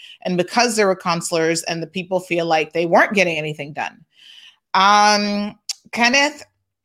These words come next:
the other thing that I found peculiar about this weekend, Chris Saunders had a lit crowd.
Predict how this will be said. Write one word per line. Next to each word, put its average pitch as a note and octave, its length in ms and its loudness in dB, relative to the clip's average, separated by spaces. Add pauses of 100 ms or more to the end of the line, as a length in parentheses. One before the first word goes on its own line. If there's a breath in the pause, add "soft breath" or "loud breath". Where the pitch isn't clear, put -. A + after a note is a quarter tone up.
(140)
the A#3+ 120 0
other D#4 140 2
thing C5 300 -2
that - 80 2
I - 20 -2
found A3+ 300 -2
peculiar G#3 420 -2
about F3+ 240 2
this E3+ 180 -6
weekend, E3+ 520 -4 (960)
Chris G#3 180 0
Saunders A3 420 0
had G3 200 4
a E3+ 100 0
lit F3+ 220 2
crowd. E3+ 520 -2